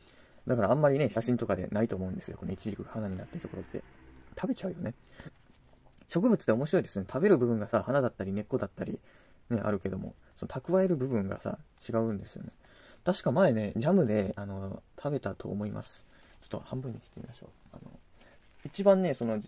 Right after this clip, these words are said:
いろんなジャム食べてみたの中で、俺の好きな味だったのは、つ-、つぶつぶなんですよね。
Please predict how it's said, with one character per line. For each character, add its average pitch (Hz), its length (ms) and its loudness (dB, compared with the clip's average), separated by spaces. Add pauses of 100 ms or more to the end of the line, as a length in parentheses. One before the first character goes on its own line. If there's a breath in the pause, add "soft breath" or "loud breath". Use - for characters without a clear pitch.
い - 40 -6
ろ 143 100 -2
ん 151 40 -2
な 139 80 0
ジ 135 80 0
ャ 143 40 2
ム 131 100 -4
食 131 80 0
べ 131 80 -2
て - 80 -4
み 107 100 -6
た 104 160 -4
の 104 80 -8
中 107 220 -8
で、 104 260 -6 (560 soft breath)
俺 143 160 0
の 143 220 0
好 - 60 -20
き - 180 -8
な 120 120 -4
味 110 120 -4
だ 104 80 -2
っ - 20 -6
た - 100 -14
の - 60 -12
は、 135 60 -14
つ-、 - 180 -14
つ - 140 -10
ぶ 180 100 0
つ 190 140 -4
ぶ 190 40 2
な 180 100 2
ん 151 60 0
で 113 60 -6
す - 80 -14
よ - 60 -12
ね。 - 160 -10